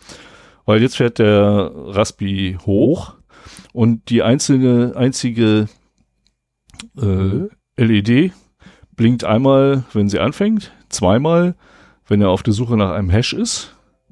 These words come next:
Speaker 1: Hat sich mittlerweile als Netzwerkgerät, äh, am Rechner angemeldet.
Speaker 2: Oh.
Speaker 1: Und wir müssen jetzt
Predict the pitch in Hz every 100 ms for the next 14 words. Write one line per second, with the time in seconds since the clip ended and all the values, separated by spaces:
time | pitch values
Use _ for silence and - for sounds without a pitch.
0 | _ _ _ _ _ _ _ _ _ _
1 | _ _ - 110 120 - 120 107 101 98
2 | 104 92 90 113 - 147 147 156 143 151
3 | 151 - - - 147 143 143 143 147 139
4 | - - - 135 139 139 135 139 - _
5 | _ 139 - 151 131 160 165 170 175 180
6 | 226 - - _ _ _ - 107 220 -
7 | _ _ _ _ _ _ _ _ _ _
8 | 117 117 117 120 151 151 131 131 - -